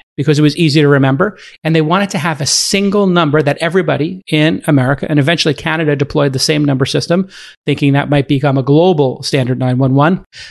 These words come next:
Uh, and A T and T at the time, um, decided, uh, the Bells decided that they would support this. And now we live in a world where ninety-six percent or so, uh, according to my research,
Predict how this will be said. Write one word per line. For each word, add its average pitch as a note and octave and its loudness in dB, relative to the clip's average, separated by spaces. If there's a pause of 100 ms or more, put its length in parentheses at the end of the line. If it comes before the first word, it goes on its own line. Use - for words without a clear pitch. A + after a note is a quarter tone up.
(160)
Uh, D#3+ -2
and E3+ 0
A E3+ 0
T F3 0
and D#3 0
T E3 0
at D3+ -2
the D3 -2
time, E3+ -2
um, C3+ -2 (400)
decided, D3 -2
uh, C#3 -2
the C3+ 0
Bells D3 0
decided C#3+ 0
that C#3 -2
they D3 0
would D3 2
support G3 0
this. G3 0 (380)
And G#3+ 2
now A3 0
we G#3+ 2
live G3 4
in F#3 -2
a F#3 0
world E3 2
where D3+ 0
ninety-six E3+ -2
percent D3 -2
or C#3 0
so, D#3+ 2
uh, C#3+ -2
according C#3+ 0
to C#3+ -4
my C#3 2
research, C#3+ 2